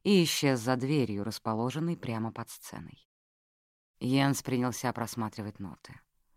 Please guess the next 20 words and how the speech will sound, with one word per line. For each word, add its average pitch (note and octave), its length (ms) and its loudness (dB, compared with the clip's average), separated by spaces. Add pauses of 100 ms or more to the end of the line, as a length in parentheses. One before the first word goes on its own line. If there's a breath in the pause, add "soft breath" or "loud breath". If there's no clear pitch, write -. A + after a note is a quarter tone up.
(400)
Вступление B2+ 640 4
к - 120 -4
акту A#2+ 560 -2
четвёртому, G#2 800 -10 (300)
утреннее B2 500 2
настроение. A#2+ 760 -4 (920)
Потом G3 300 6
он D#3 120 10
извлёк C#3+ 340 4
из C3 100 -4
футляра C3 420 0
флейту G3+ 420 0
и F3 60 2
собрал A#2 440 -2
её. B1 220 -12 (1000)
В - 60 -12
театре C#3+ 380 4
царил B2+ 360 -2
зверский A2+ 540 -10
холод. - 520 -12